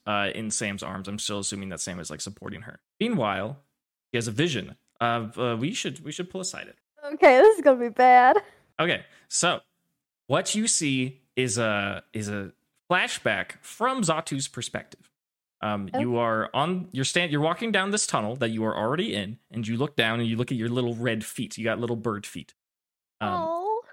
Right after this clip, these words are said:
Speaker 1: you look up towards your trainer, and in your mind, you have a feeling of adoration as you look at them.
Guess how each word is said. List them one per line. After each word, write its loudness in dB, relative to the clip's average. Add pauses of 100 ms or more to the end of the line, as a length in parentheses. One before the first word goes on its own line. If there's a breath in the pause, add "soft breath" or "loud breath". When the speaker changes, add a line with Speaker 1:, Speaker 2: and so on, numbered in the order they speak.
Speaker 1:
you -2
look -2
up -2
towards -2
your -2
trainer, -2
and -2
in -2
your 0
mind, 0
you 0
have -4
a -6
feeling -2
of -4
adoration 0 (400)
as -2
you 0
look -2
at -6
them. -10